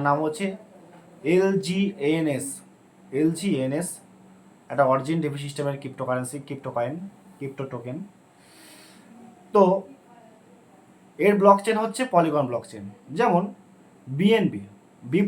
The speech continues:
টোয়েন্টি। বিএনবি কয়েনের ব্লকচেন হচ্ছে বিপ টোয়েন্টি। সোলানা কয়েনের ব্লকচেন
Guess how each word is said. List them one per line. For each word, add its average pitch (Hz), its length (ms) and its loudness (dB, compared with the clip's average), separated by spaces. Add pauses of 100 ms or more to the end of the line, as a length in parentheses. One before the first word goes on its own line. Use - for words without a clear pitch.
টোয়েন্টি। 143 340 2 (680)
বিএনবি 185 400 2
কয়েনের 170 360 2
ব্লকচেন 160 340 0
হচ্ছে 180 220 -4
বিপ 202 200 -2
টোয়েন্টি। 104 280 -8 (1700)
সোলানা 170 380 6
কয়েনের 175 280 6
ব্লকচেন 151 300 2